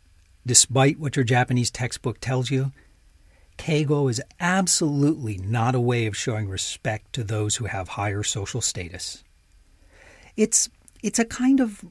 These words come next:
role play. It's a protocol based not on who you are, but on the role you're playing in this particular interaction. And by using it,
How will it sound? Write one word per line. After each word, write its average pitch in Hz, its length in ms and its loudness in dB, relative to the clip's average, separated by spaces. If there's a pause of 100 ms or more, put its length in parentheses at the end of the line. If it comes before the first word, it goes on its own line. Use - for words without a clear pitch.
(120)
role 180 400 2
play. - 500 -10 (760)
It's 175 140 0
a 196 40 0
protocol 226 560 2
based 170 380 0
not 185 320 2
on 160 160 2
who 170 240 -2
you 139 260 0
are, 160 480 -2 (640)
but 156 160 4
on 160 80 4
the 143 100 4
role 156 460 2
you're 147 160 2
playing 135 640 -2
in 113 220 -4
this 165 240 0
particular 127 840 -4
interaction. 113 720 -4 (1500)
And 160 160 0
by 135 80 0
using 185 400 2
it, 208 160 -2